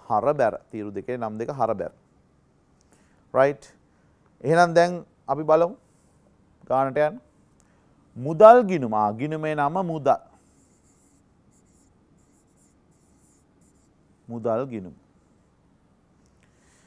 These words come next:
දැන් බලන්න ඉදිරියට ගෙන ආ ශේෂය, ඉදිරියට ගෙන ආ ශේෂය මොන පැත්තෙන්ද? හර පැත්තෙන් හයදාස් දෙසිය පනහ. හර පැත්තෙන් හයදාස් දෙසිය පනහ.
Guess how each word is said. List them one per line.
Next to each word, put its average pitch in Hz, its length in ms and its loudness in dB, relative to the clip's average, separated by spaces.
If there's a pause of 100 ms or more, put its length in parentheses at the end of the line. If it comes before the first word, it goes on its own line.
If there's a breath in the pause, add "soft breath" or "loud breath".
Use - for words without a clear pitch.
(220 soft breath)
දැන් 160 120 -2
බලන්න 185 520 4 (500)
ඉදිරියට 185 520 0
ගෙන 190 120 -2
ආ 190 240 4
ශේෂය, 185 480 0 (1600 soft breath)
ඉදිරියට 170 440 -2
ගෙන 185 120 -4
ආ 185 180 2
ශේෂය 180 440 -4
මොන 139 180 -2
පැත්තෙන්ද? 190 500 -4 (360)
හර 139 300 4
පැත්තෙන් 220 600 0
හයදාස් 180 540 2
දෙසිය 131 340 -10
පනහ. 87 320 -12 (600 soft breath)
හර 127 240 -2
පැත්තෙන් 214 520 -4
හයදාස් 127 420 0
දෙසිය 95 300 -14
පනහ. 76 240 -20